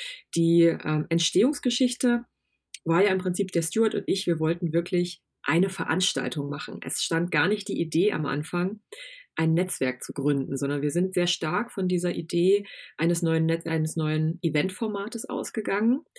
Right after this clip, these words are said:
haben das probiert, mit sehr viel Herzblut ko-, Blut konzipiert und dann einfach getestet. Und die ersten hundert Frauen, die damals zweitausenddreizehn teilgenommen haben,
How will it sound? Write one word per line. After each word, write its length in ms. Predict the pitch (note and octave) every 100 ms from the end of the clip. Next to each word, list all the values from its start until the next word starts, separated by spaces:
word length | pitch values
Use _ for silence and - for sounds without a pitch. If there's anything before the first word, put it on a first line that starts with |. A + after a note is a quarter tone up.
| - - - -
haben 260 | F3 E3+
das 220 | F3+ E3 -
probiert, 680 | - D3+ F3 A#3+ C#4 - - _ _ _ _ - -
mit 180 | E3 E3
sehr 160 | E3
viel 160 | F3 E3
Herzblut 460 | E3 E3+ - F#3
ko-, 220 | F3+ F#3+ -
Blut 200 | F3 E3
konzipiert 640 | G3+ A3+ A3+ - G#3+ G#3
und 100 | E3+
dann 120 | E3
einfach 240 | D#3+ D#3+ D#3+
getestet. 680 | D#3+ - A#3+ - F#3 B3 - - - - -
Und 180 | F3 F3+
die 140 | -
ersten 480 | - A3 - - G3
hundert 300 | G#3+ B3 A3+
Frauen, 420 | - - D3 D#3+
die 100 | D#3+
damals 340 | D#3+ D3+ D#3 D#3
zweitausenddreizehn 720 | D#3 D#3+ D#3+ D#3 D#3 D#3+ E3+
teilgenommen 600 | D#3+ D#3+ G3 F3+ D3 D3
haben, 300 | D3 D#3 G3